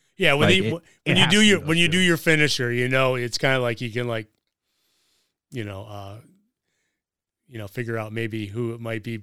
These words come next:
Speaker 1: based on their wrestling style. And, uh, yeah.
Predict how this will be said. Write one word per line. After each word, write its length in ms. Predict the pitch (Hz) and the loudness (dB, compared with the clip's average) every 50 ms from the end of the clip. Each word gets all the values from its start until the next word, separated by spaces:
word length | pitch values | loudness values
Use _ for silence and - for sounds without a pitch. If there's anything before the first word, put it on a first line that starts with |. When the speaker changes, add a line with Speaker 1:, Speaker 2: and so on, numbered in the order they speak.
| - _ - | -14 _ -8
Speaker 1:
based 300 | 123 117 117 - - 120 | -4 -4 -4 -4 -4 -6
on 300 | 113 107 104 107 104 - _ _ _ _ _ _ _ _ - | -6 -6 -8 -10 -12 -14 _ _ _ _ _ _ _ _ -10
their 140 | 131 123 117 | -8 -6 -6
wrestling 400 | 117 117 113 - - 104 101 107 | -4 -4 -4 -6 -6 -8 -8 -6
style. 640 | - - - - 123 117 117 117 120 120 117 120 _ | -6 -6 -6 -6 -10 -12 -12 -14 -14 -14 -16 -16 _
And, 240 | - 139 123 117 117 | -12 -10 -8 -8 -6
uh, 200 | 113 110 110 110 | -8 -8 -8 -8
yeah. 240 | 110 117 123 120 117 | -6 -4 -4 -4 -4